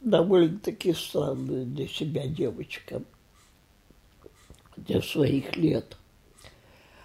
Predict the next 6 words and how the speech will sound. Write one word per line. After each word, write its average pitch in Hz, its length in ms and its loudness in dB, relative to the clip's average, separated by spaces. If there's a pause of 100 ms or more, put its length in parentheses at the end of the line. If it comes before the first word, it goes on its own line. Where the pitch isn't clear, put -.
(360)
Вот. 196 480 2 (3500)
И - 80 6
я 494 440 10 (320)
побыла - 560 6
у 302 120 8
них 302 500 2